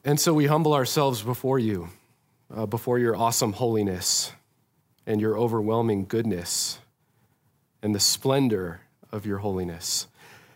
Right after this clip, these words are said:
And, uh, Father, we're gonna try to think and speak about you, which is difficult and dangerous.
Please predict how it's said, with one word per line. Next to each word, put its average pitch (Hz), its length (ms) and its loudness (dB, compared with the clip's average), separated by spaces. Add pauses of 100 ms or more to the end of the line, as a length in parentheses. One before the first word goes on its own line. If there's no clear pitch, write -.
(280)
And, 135 160 2
uh, 143 240 4
Father, 160 340 2
we're 156 140 2
gonna 151 240 4
try 147 280 2
to 127 120 2
think 156 340 0
and 123 200 -2
speak 147 340 0
about 123 340 2
you, 107 220 0
which 120 240 -2
is 113 120 -2
difficult 127 500 -2 (680)
and 104 180 -2
dangerous. 113 760 0